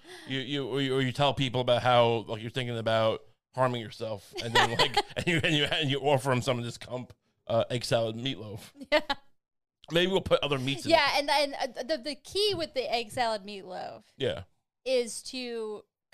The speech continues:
Speaker 2: constantly compliment your own contribution.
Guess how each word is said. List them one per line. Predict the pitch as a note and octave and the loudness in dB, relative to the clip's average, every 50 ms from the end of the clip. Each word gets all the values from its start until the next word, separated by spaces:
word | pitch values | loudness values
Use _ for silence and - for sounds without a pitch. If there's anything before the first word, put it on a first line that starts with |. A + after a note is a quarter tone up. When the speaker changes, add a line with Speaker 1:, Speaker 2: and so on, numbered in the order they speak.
| - - - | -20 -16 -4
Speaker 2:
constantly | - D4+ D#4 D#4 D4 - - - C#4+ G3 G#3+ A#3+ A#3 G#3 | 0 2 2 2 0 -2 -8 -10 -10 -10 -8 -10 -10 -12
compliment | - - A#3+ A3+ G#3+ G#3 G#3+ G#3+ G#3+ G#3+ G#3+ G3+ G3 F#3 | -12 -10 -8 -8 -8 -8 -8 -10 -8 -6 -6 -8 -8 -10
your | G3 G#3 G#3 G#3+ | -12 -10 -8 -8
own | G3+ F#3+ B2+ | -8 -10 -10
contribution. | A#2+ - G3 F3+ F#3 G3+ - F3+ D#3+ A#2 C3 - - - - | -10 -10 -10 -10 -12 -16 -18 -16 -16 -16 -16 -18 -20 -20 -20